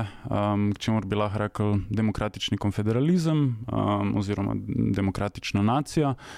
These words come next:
kar nekako izhaja, ehm, iz ideologije Abdulla Hocalana, torej zaprte vodje,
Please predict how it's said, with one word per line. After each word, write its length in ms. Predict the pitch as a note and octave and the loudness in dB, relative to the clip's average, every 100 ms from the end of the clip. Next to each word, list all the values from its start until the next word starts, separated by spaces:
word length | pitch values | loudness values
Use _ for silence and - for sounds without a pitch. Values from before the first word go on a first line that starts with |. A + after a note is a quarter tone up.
| - - | -16 -6
kar 160 | A#2+ A#2 | -2 0
nekako 360 | A2 G#2+ - | 0 -2 0
izhaja, 640 | A2+ - - A2+ A2 G#2+ G#2 - - - - - - - - - - | 0 0 0 0 2 2 0 -4 -16 -20 -20 -20 -20 -20 -20 -16 2
ehm, 420 | A2+ G#2+ G#2 G2+ | 4 4 4 4
iz 220 | A2+ G#2 | 4 4
ideologije 760 | A2 G#2 G#2 G#2+ G#2+ G#2 A2 A2 | 2 2 2 2 2 4 4 4
Abdulla 320 | F#2+ A2+ G#2 | 2 2 2
Hocalana, 640 | F#2 D3+ - D#3+ D3+ C3+ | 2 0 0 0 2 2
torej 260 | - G#2 G2+ | 0 -2 0
zaprte 400 | G2 - - G#2 | 0 -2 -2 -2
vodje, 560 | G2 G2+ G2+ G2+ G2+ | 0 0 2 2 2